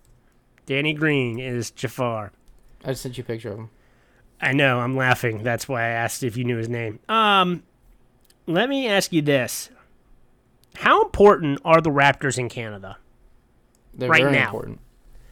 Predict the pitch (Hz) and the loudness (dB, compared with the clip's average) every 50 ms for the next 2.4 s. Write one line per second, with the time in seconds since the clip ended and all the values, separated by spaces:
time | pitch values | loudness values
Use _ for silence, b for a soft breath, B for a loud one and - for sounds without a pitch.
0 | b b b b b b 127 139 147 170 170 165 - - - - - - _ _ | b b b b b b -2 0 2 2 2 0 -2 -6 -6 -8 -10 -14 _ _
1 | _ _ _ _ - - 175 185 170 - - 208 226 269 277 269 262 240 - - | _ _ _ _ -2 -2 -2 -2 0 2 2 2 4 2 0 -2 -2 -4 -6 -6
2 | 170 165 156 147 147 147 139 139 | -4 -2 -2 0 0 0 -2 -4